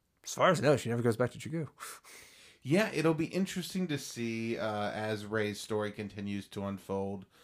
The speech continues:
Speaker 2: what else for there. I mean, maybe one day there'll be a, a hot crime lord she needs to take down on Jakku.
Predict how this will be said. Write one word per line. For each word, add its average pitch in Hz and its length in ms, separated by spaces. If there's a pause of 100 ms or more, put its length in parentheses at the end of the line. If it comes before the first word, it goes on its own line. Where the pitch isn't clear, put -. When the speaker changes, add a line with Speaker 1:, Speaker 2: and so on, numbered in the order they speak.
(220)
Speaker 2:
what 113 340
else 107 260
for 104 240
there. 98 300
I 104 100
mean, 110 240
maybe 120 220
one 135 280
day 131 200
there'll 127 160
be 123 160
a, 120 340 (480)
a 107 420 (440)
hot - 260
crime 127 440
lord 101 200
she 104 200
needs 101 140
to 101 100
take 101 240
down 98 220
on 98 100
Jakku. 92 400